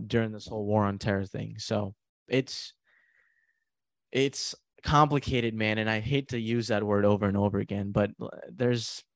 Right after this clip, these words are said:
there's so many different facets to the world's problems, and oversimplifying things is not fruitful for anybody. But I s-,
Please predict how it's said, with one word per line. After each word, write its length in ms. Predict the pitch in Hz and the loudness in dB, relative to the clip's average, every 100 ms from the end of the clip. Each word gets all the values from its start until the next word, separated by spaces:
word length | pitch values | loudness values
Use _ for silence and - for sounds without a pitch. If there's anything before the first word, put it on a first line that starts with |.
| _ | _
there's 200 | 120 113 | -6 -6
so 280 | - - 131 | -6 -4 -2
many 160 | 131 120 | 0 -2
different 300 | 117 107 101 | -2 -4 -2
facets 580 | 107 107 - 107 - - | 0 0 -2 -6 -8 -10
to 200 | - - - - | -10 -10 -16 -8
the 100 | 113 | -6
world's 320 | 110 104 - | -2 -4 -4
problems, 580 | - 104 95 - 107 110 | -8 -6 -6 -8 -10 -8
and 100 | 104 | 0
oversimplifying 840 | 117 120 117 117 117 107 104 104 | 6 6 6 0 -2 0 0 0
things 260 | 104 101 101 | -2 -6 -6
is 160 | 107 110 | -8 -2
not 280 | 104 101 | -2 -2
fruitful 420 | - - 110 - 117 | -4 -2 -2 -2 -6
for 140 | - | -4
anybody. 520 | 101 104 107 110 101 - | -2 -2 0 -2 0 6
But 160 | 127 | 8
I 80 | 117 | 8
s-, 180 | 107 | 2